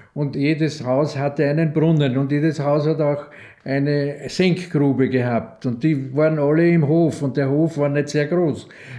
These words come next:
Und wie der große Brand gewesen ist, siebzehnhundertvierundachtzig, ist dann auf der Brandstätte am nächsten Tag eh der Kaiser Josef der Zweite erschienen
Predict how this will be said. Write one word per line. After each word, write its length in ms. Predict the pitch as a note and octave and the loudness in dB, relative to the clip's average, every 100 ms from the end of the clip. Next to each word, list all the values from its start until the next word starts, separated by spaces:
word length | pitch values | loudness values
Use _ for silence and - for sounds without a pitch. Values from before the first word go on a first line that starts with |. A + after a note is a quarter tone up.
| - | -6
Und 220 | D3+ C3+ | -2 0
wie 160 | D3 F#3+ | 2 2
der 160 | F#3 C#3 | 2 0
große 440 | D3+ E3 E3+ D#3 | 2 2 2 0
Brand 500 | - B2+ C#3+ D#3+ - | 0 0 2 0 -2
gewesen 520 | D#3+ D3+ D#3 E3+ E3 | 0 2 2 2 2
ist, 460 | F3 F#3 - - C#3 - - - | 2 0 -4 -12 -18 -18 -18 -18
siebzehnhundertvierundachtzig, 1300 | - E3 C3 D#3 C#3+ - D3+ D#3 D#3 - - D#3 - - - - - | -6 -4 -2 -2 -2 -2 -2 -2 -4 -4 -4 -4 -4 -18 -20 -20 -6
ist 200 | C#3+ C#3+ | -4 -2
dann 140 | D#3 D3 | -2 -2
auf 220 | C3+ - | -4 -4
der 80 | C#3 | -2
Brandstätte 720 | C3+ C3+ D3+ - D#3 D3 D#3 | 0 0 -2 -2 -4 0 0
am 100 | D3 | 2
nächsten 400 | D3+ D3+ - C3+ | 0 -2 -6 -2
Tag 420 | C#3 D3 D3 - | 0 -2 -4 -10
eh 240 | C#3 D#3 | 0 0
der 180 | D3+ B2+ | 2 -2
Kaiser 360 | B2 C3 A2+ C3 | 0 -2 0 0
Josef 440 | A#2+ A#2 A2+ A2 | 0 0 -2 -4
der 120 | B2+ | -6
Zweite 420 | A2 A#2 A#2+ A#2+ D#3+ | -4 -2 -2 -2 -2
erschienen 640 | D3 - D#3+ F3 E3+ | -2 -2 0 2 0